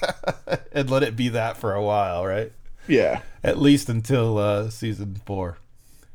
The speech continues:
Speaker 1: All right, and I think we have one more question. Um, what ability, oh, this is from, uh, Bert Miller, by the way, who asked, "What ability places the most design restrictions on a player?"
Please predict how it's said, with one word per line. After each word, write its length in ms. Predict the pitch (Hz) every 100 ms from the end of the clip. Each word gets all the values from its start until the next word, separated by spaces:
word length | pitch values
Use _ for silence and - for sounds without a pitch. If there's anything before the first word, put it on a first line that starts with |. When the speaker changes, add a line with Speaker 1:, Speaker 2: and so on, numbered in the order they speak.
| - - - - - -
Speaker 1:
All 140 | 190
right, 140 | 214 -
and 140 | 165 156
I 80 |
think 240 | 151 165 156
we 80 | 147
have 260 | 135 123
one 220 | 123 143 160
more 240 | 143 131 117
question. 680 | - 95 87 - 85 87 -
Um, 720 | 107 104 104 101 98 104 117 - -
what 240 | 117 165
ability, 600 | 156 127 127 120 117 120
oh, 160 | 135 120
this 200 | 135 -
is 60 | -
from, 380 | 127 110 101
uh, 240 | 78 95 92
Bert 300 | 98 117 -
Miller, 280 | 104 90 85
by 160 | 80
the 80 | 78
way, 140 | 73 - - - - - - -
who 120 | -
asked, 360 | 120 117 110 -
"What 200 | 147 151
ability 420 | 147 147 135 120
places 440 | - 113 - 113
the 60 | 107
most 380 | 104 110 110 -
design 480 | 101 101 101 110 107
restrictions 840 | 104 - 101 - 95 87 82 -
on 200 | 90 85
a 40 |
player?" 540 | - - 80 - -